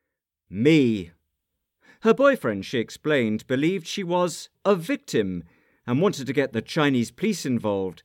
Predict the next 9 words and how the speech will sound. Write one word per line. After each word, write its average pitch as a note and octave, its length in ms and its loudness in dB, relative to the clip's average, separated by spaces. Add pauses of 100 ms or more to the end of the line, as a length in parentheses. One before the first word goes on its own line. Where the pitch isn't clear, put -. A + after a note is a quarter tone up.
(320)
She E3+ 180 -2
hadn't G2+ 340 -4
told B3+ 340 2
him, F2+ 300 -6 (100)
crucially G#2 500 -2
as F#2+ 120 -6
it F#2 160 -10
turned C3+ 320 0
out, C#3+ 320 0